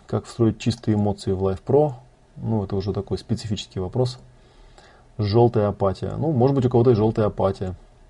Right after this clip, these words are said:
А, он не Марк, да, он Маршал. А, так, ну, вроде бы все. Все, на те вопросы, на которые мог я поотвечать, я поотвечал.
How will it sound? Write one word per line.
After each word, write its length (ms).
А, 460
он 160
не 60
Марк, 240
да, 100
он 100
Маршал. 520
А, 960
так, 220
ну, 120
вроде 220
бы 120
все. 600
Все, 420
на 400
те 140
вопросы, 300
на 60
которые 280
мог 220
я 80
поотвечать, 560
я 80
поотвечал. 720